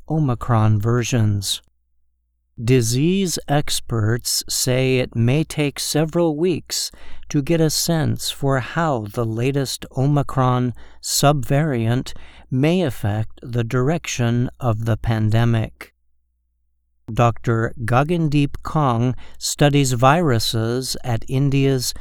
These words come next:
Christian Medical College in Vellore. She told the A P the latest mutation demonstrates the need for continued efforts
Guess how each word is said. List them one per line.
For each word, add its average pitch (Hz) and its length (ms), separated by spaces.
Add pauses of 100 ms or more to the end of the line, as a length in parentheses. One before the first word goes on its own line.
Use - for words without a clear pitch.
(220)
Christian 165 640
Medical 156 460
College 117 760
in 117 280
Vellore. 120 720 (920)
She 127 400
told 131 520
the 120 160
A 117 180
P 127 560 (400)
the 131 140
latest 156 560
mutation 127 880 (400)
demonstrates 160 1040
the 151 220
need 127 540 (240)
for 143 280
continued 160 840
efforts 117 720